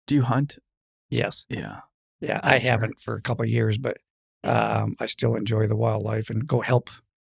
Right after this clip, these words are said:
Speaker 1: Yeah.
Speaker 2: people that, uh, our son or granddaughters or whatever,
Speaker 1: Yeah.
Speaker 2: if they get an elk, I'll go help 'em pack it out or whatever. So,
Speaker 1: Oh, sure.
Speaker 2: yep.
Speaker 1: Yeah. No, I'm sure that's,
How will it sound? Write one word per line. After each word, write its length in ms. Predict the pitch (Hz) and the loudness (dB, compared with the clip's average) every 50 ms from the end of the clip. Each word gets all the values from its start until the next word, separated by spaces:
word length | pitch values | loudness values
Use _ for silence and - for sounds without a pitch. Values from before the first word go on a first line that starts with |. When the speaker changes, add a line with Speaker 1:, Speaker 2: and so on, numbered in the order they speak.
| _ _ | _ _
Speaker 1:
Yeah. 160 | - 123 123 - | 0 2 2 2
Speaker 2:
people 140 | - 127 123 | 2 0 -2
that, 160 | 113 110 - - - - - - - - - | -2 -2 -4 -6 -10 -14 -12 -12 -14 -10 -6
uh, 240 | - 110 - - - - | -4 -2 -2 -2 -4 -4
our 100 | 120 120 | -4 -4
son 300 | 113 - 127 117 117 120 | -2 0 2 2 2 2
or 60 | 113 107 | 0 2
granddaughters 760 | 110 110 110 113 110 110 110 107 107 113 117 113 117 - | 4 4 4 4 4 4 4 2 2 2 0 0 0 0
or 80 | 117 107 | 0 0
whatever, 420 | 110 113 113 117 110 117 117 123 - _ _ _ _ - | 2 2 2 2 0 0 -2 -2 -4 _ _ _ _ -2
Speaker 1:
Yeah. 140 | 131 120 - | 0 0 2
Speaker 2:
if 60 | - | 2
they 120 | 123 123 | 2 4
get 160 | 123 127 117 117 | 4 4 4 4
an 120 | 113 113 | 4 4
elk, 280 | 113 113 117 117 - - | 4 4 4 2 2 -2
I'll 260 | 107 107 110 110 - _ _ _ _ _ _ _ - | -2 -2 -2 -4 -6 _ _ _ _ _ _ _ -4
go 120 | - 117 110 | -2 0 0
help 140 | 117 117 - | 0 0 -2
'em 100 | 117 - | -2 -2
pack 220 | 113 104 104 - 104 | 0 -2 -2 -2 0
it 80 | 101 | 0
out 180 | 107 110 107 - | 0 0 0 -2
or 40 | - | -4
whatever. 400 | 123 - - - - - - 151 | -6 -6 -6 -6 -6 -8 -6 0
So, 160 | - - 147 | 2 2 2
Speaker 1:
Oh, 40 | 117 | 2
sure. 340 | - - - 113 131 135 - | 0 0 0 2 2 2 2
Speaker 2:
yep. 180 | 120 - - - _ - - | 0 -2 -2 -4 _ -8 -4
Speaker 1:
Yeah. 200 | 117 127 107 - - - - - | -2 -2 -2 -2 -4 -8 -8 -6
No, 100 | 117 101 | -4 -2
I'm 140 | - 98 117 | -2 -4 -4
sure 240 | - - - - - | -6 -6 -4 -4 -4
that's, 380 | - 73 - - - - - | -4 -6 -6 -6 -10 -12 -12